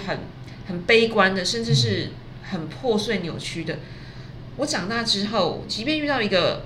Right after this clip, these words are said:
Speaker 1: 蛮好的对象，其实我也不知道如何让婚姻变得很棒。
Speaker 2: 是。
Speaker 1: 对，我遇到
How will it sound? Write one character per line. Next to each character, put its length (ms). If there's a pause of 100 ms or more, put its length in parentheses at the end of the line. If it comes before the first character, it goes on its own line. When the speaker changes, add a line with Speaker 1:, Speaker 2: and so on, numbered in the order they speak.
Speaker 1:
蛮 180
好 140
的 80
对 180
象， 200
其 100
实 180
我 200
也 340 (760)
不 80
知 140
道 140
如 100
何 140
让 180
婚 140
姻 160
变 180
得 100
很 80 (180)
棒。 160 (260)
Speaker 2:
是。 380 (500)
Speaker 1:
对， 160
我 140
遇 80
到 260